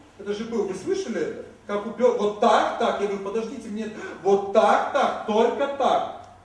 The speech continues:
Я ходил на Симарон и был. Было хоть какое-то смягчающее слово, в это нет.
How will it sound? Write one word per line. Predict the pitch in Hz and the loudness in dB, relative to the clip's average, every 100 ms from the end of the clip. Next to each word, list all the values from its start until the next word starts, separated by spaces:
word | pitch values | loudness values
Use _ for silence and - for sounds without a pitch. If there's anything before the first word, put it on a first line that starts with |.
| - - | -20 -10
Я | 185 190 | -6 -4
ходил | 208 220 220 | -4 -4 -4
на | 202 | -4
Симарон | 196 190 185 240 - - | -6 -6 -2 0 -2 -4
и | |
был. | 190 233 170 | -6 -4 -4
Было | 233 311 | -4 -6
хоть | - 311 - | -6 -8 -6
какое-то | 233 226 220 | 0 0 0
смягчающее | - 202 202 208 196 - 180 | -8 -12 -10 -8 -6 -6 -10
слово, | - 196 190 156 | -10 -8 -6 -6
в | 160 | -6
это | 196 - | -6 -8
нет. | 151 127 | -12 -14